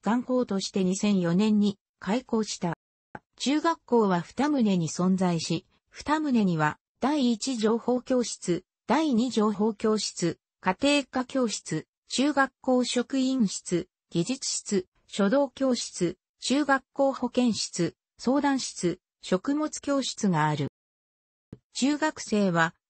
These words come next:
理科で一棟の物理教室、生物教室、科学教室、三棟の中学校理科室を利用する。中学校理科室は中学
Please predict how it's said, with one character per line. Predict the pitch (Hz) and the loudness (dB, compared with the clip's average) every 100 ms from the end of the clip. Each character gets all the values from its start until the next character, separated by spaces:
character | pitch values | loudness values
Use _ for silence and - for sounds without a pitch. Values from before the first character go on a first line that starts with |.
| - | -6
理 | 220 | -6
科 | - 339 | -2 0
で | 202 | 0
一 | - | 0
棟 | - 269 302 240 185 | -2 -2 2 2 2
の | 160 | 0
物 | 160 - | -4 -4
理 | 208 226 | -4 -2
教 | 226 220 | 0 0
室、 | - - 165 - _ _ | -2 -6 -8 -8 _ _
生 | - 277 262 | 0 2 2
物 | 220 - | 0 -2
教 | - 190 208 | -2 0 0
室、 | - - 185 180 - _ | -2 -4 -2 -2 -4 _
科 | - 277 | -4 -2
学 | 294 - | 0 -2
教 | 151 190 202 | -4 -2 0
室、 | - - 165 160 - _ | -2 -6 -6 -6 -8 _
三 | - 262 311 | -10 -6 -2
棟 | 294 240 202 | 0 2 2
の | 170 | 0
中 | 156 - 240 | -2 -2 0
学 | 247 226 | 0 -4
校 | _ 254 254 | _ 0 2
理 | 247 | 0
科 | 262 | -4
室 | 269 - 196 | -6 -4 0
を | 160 | 2
利 | 151 156 | 2 0
用 | 180 190 | 0 0
す | - | -2
る。 | 156 - _ _ _ _ - - _ | -4 -6 _ _ _ _ -16 -16 _
中 | - 269 | -2 0
学 | 285 269 - | 2 0 -2
校 | - 262 254 | -4 0 0
理 | 269 | 0
科 | - 294 | -2 -4
室 | - 220 | -4 0
は | 165 156 | 0 0
中 | - 247 | 0 0
学 | 285 269 | 2 0